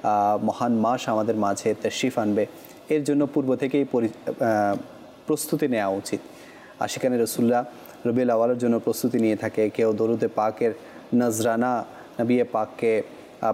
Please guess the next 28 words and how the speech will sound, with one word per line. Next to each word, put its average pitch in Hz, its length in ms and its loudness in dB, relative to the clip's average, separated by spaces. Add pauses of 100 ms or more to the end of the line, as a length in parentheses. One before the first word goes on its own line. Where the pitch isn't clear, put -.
পেশ 117 220 -2
করার 113 280 2
জন্য 110 200 2
প্রস্তুতি 110 420 -2
নিয়ে 107 200 2
থাকে, 104 360 0 (380)
কেউ 120 180 2
নতুন 123 360 2
জামা, 123 420 0 (720)
আহ, 107 200 0
সেলাই 120 420 2
করে, 110 280 2 (540)
কারণ 110 320 0 (240)
জুলুসে 120 400 0
যেতে 110 220 0
হবে। 104 320 2 (460)
হ্যাঁ, 135 180 0 (340)
এরপর 113 380 2 (140)
এর 120 180 0
আগের 113 440 0
রাতে, 110 400 2 (400)
আহ, 110 100 2
সুবেহে 120 480 0
বাহারার 113 480 2
মধ্যে 110 280 2
অংশগ্রহণ 110 480 0
করতে 110 300 -2
হবে। 104 240 2